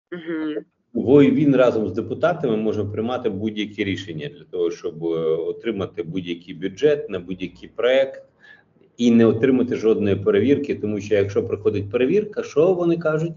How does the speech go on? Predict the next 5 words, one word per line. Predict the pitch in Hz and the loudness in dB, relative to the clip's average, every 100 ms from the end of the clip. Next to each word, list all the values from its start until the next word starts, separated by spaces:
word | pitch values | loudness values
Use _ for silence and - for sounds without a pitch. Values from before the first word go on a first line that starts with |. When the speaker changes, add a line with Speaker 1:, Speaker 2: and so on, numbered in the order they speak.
| - - _ _ | -12 -20 _ _
Speaker 2:
Правильно, | 120 143 143 120 98 90 | 6 8 8 6 4 0
це | - 143 | 6 8
утиск | 143 - 214 240 - 120 - - | 8 10 10 10 10 6 6 4
місцевого | 131 139 - 202 220 185 131 | 4 4 6 10 12 12 10
самоврядування. | 117 - 165 160 143 147 143 143 143 170 170 147 123 98 78 | 8 4 4 4 4 4 4 2 4 4 6 4 2 0 -4